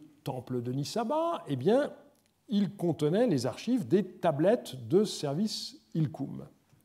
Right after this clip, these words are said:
Et sur ces tablettes, donc, vous aviez l'indication des parcelles de champs attribuées en contrepartie du service Ilkoum qui était dû au roi. Euh,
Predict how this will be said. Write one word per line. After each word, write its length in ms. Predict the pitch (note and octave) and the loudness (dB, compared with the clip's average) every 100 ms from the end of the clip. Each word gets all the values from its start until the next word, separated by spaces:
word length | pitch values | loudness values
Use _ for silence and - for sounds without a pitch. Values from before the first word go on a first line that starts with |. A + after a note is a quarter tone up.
| _ _ _ _ _ - - - - | _ _ _ _ _ -16 -16 -10 0
Et 160 | B2 | 0
sur 340 | A#2 - D#3 - | 0 -2 -2 -4
ces 120 | A2 | -4
tablettes, 300 | G#2+ F3+ E3+ | 2 2 4
donc, 300 | D#3+ E3+ - - - _ - - | 2 0 -6 -12 -20 _ -20 -16
vous 180 | A#2 G#2 | -12 -10
aviez 280 | G2 B2+ G#3 | 0 6 8
l'indication 720 | D3 A2 B2+ A2 A2+ - A3+ | 6 2 0 0 -4 0 2
des 100 | G#3 | 2
parcelles 400 | - - F#3 F3 | 0 0 2 4
de 80 | B2 | 2
champs 260 | A2+ G3+ A3 | 0 0 2
attribuées 580 | - - A2 C#3+ B3 | 0 -4 0 4 6
en 100 | F#3+ | 4
contrepartie 760 | B2 A3+ G#3+ F#3 E3+ - F#3 E3+ - - | 4 2 4 2 0 0 -2 -2 -4 -6
du 100 | B2 | -2
service 460 | C3+ A#3+ G#3+ G3+ - | 2 4 6 4 4
Ilkoum 500 | E3 D3 F#3 D#3+ B2+ - - | 0 2 4 4 4 -2 -12
qui 120 | - | 0
était 180 | D3+ D#3 | 2 4
dû 100 | C#3 | 4
au 140 | D#3+ G#2+ | 4 4
roi. 480 | F#2 B2 F#3 B3+ - - - _ - | 4 4 4 2 -6 -20 -20 _ -2
Euh, 520 | E3+ D3+ C#3+ C3 C3+ | 2 4 2 -2 -6